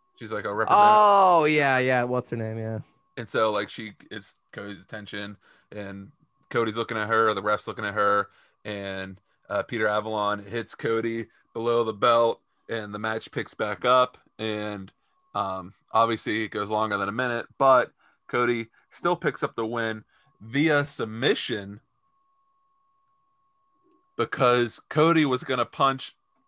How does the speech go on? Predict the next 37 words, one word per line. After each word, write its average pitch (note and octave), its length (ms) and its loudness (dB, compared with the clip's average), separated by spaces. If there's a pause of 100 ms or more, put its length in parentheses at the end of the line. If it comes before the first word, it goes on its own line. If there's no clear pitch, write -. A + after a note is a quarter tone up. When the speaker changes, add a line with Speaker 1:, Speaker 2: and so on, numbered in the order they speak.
(120)
Speaker 1:
Peter B2 380 0
in A2 120 -6
the G2 100 -6
face, G#2+ 680 -4 (680)
and G#2+ 480 -2
he's - 240 -8
got, A#2 200 -6
he's G#2+ 200 -6
a, G#2+ 120 -10
he's A2+ 180 -8
pretty C3 440 0 (160)
Peter A#2 300 -2
Avalon, A2+ 600 0
so A#2 120 -2
he A2 60 0
doesn't B2 220 2
want A2+ 180 -4
the A2 80 -8
damage A2+ 380 -6
to A#2 80 -6
his G#2+ 140 -8
face, A2+ 200 -4
so - 60 -4
he, A#2 60 -2
like, A#2+ 160 0
taps A#2+ 320 0
out B2 240 4
before D3 240 -2
he D3+ 60 0
can - 140 -10
get C#3+ 200 -4
punched. - 400 -6 (100)
Speaker 2:
Yep, C3 260 -4 (340)
that's - 160 -12
so B2 160 -10
funny. A#2+ 440 -8
Speaker 1:
<laughs> C3+ 40 -18